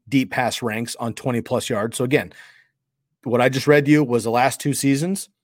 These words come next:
Last year alone, without Kenny Golladay, Kenny Golladay played five games. He played about four and a half. All right. Last year, Matthew Stafford's deep pass ranks, twenty plus yard passes. He was sixth in the N F L at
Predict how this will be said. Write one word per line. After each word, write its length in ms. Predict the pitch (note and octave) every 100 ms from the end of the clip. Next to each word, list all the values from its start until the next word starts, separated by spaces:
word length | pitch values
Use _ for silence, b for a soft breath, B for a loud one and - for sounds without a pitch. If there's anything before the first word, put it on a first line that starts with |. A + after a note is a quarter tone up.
| _ _ b -
Last 380 | A2 D#3+ D3+ E3
year 120 | D#3+
alone, 500 | C3 E3 C#3 F#2 F2+
without 400 | B2+ B2+ C#3+ D3+
Kenny 240 | D#3 D3
Golladay, 400 | C#3 C3+ G#2+ F2 - _ _ _
Kenny 160 | D3+ E3
Golladay 280 | D3+ C#3+ B2+
played 200 | A#2+ -
five 200 | A#2 F#2+
games. 300 | - - - _
He 80 | C3+
played 160 | C#3+ B2
about 240 | A#2 - _ _
four 260 | - D3+ D3
and 80 | B2
a 60 |
half. 340 | G2+ - - _ _ _ _ _ -
All 80 | A2
right. 220 | B2 C#3+ _ _ _ _
Last 380 | A2 B2 E3 -
year, 160 | C#3 B2+
Matthew 320 | A#2+ C3 C#3
Stafford's 580 | - C3+ A#2+ A#2+ G#2+ -
deep 480 | - C#3+ F3+ -
pass 360 | - C#3 B2+ -
ranks, 440 | A#2+ A2 F#2+ - - b b b
twenty 320 | - C#3+ D3
plus 300 | D3 - E3
yard 220 | C#3 B2 -
passes. 560 | A#2+ B2 D#3 D#3 - _ _ _ _ _ _ _ _ -
He 140 | D#3
was 160 | C3 -
sixth 440 | - E3+ E3 -
in 100 | C#3+
the 100 | C3+
N 100 | B2+
F 140 | A#2
L 320 | B2+ C#3+ D#3+ _ _ _ _ _ _ _ _ _ _ _ -
at 280 | C#3+ B2